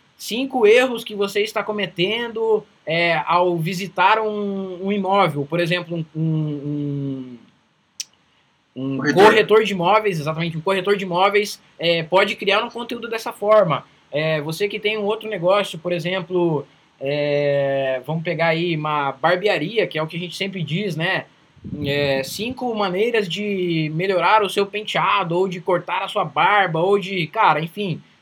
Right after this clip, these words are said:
Speaker 1: Olha lá, o Alessandro
Speaker 2: Se o
Speaker 1: trouxe
Speaker 2: cara
Speaker 1: o,
Speaker 2: tem
Speaker 1: o
Speaker 2: um
Speaker 1: pet dele
Speaker 2: cara
Speaker 1: ali.
Speaker 2: tem um pet shop, o que que ele
Speaker 1: Cara,
Speaker 2: faz?
Speaker 1: cinco maneiras,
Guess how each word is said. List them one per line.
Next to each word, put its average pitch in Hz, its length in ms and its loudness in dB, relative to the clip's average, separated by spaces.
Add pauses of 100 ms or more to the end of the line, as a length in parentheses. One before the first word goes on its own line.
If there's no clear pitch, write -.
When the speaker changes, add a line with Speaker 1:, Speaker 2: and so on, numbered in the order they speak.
(100)
Speaker 1:
Olha 175 140 6
lá, 160 100 6
o 160 120 2
Alessandro 202 440 0
Speaker 2:
Se 214 60 2
o - 20 6
Speaker 1:
trouxe 214 160 6
Speaker 2:
cara 214 120 8
Speaker 1:
o, - 20 6
Speaker 2:
tem 175 140 4
Speaker 1:
o 180 60 4
Speaker 2:
um 165 40 2
Speaker 1:
pet 214 360 6
dele 196 240 6
Speaker 2:
cara 196 100 4
Speaker 1:
ali. 226 100 6
Speaker 2:
tem - 80 4
um - 40 -8
pet 196 220 0
shop, 175 260 -2
o - 200 -18
que 127 80 -10
que - 240 -10
ele 202 60 -4
Speaker 1:
Cara, 220 320 6
Speaker 2:
faz? - 260 -6
Speaker 1:
cinco 269 360 -8
maneiras, 262 760 0